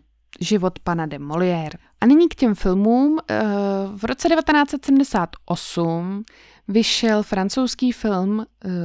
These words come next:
s názvem pouze Molière, kde hrál Philippe Cobert v hlavní roli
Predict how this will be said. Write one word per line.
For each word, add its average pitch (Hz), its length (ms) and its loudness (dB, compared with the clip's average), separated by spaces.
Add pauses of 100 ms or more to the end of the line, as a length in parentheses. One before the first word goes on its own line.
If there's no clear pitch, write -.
(120)
s - 380 -12
názvem 170 680 -4 (280)
pouze 170 300 -6
Molière, 254 580 0 (520)
kde 190 480 0
hrál 175 840 -2 (300)
Philippe 202 340 2 (100)
Cobert 262 540 2 (200)
v 185 60 -6
hlavní 165 360 -2
roli 247 300 -2